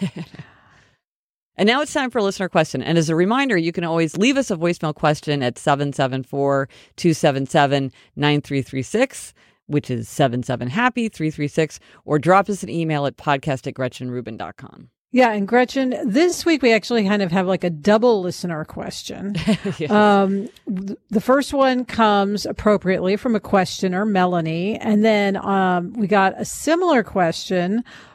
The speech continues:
Speaker 2: from Rachel. So we're gonna read both of their questions and discuss.
Speaker 1: Yes. So Melanie writes, "My friends and I started a book club and have been meeting monthly to discuss the book.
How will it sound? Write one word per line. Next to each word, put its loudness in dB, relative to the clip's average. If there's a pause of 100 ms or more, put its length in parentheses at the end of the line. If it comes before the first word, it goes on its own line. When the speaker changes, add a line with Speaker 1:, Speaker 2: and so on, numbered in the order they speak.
Speaker 2:
from 0
Rachel. 0
So 2
we're -2
gonna 0
read 0
both 2
of 4
their 4
questions 0
and -4
discuss. -8
Speaker 1:
Yes. -12 (320)
So 2
Melanie 0
writes, 0 (100)
"My 4
friends 0
and -4
I 0
started -2
a 0
book -4
club -2
and -2
have 0
been -2
meeting 0
monthly 0
to -8
discuss -2
the -4
book. -2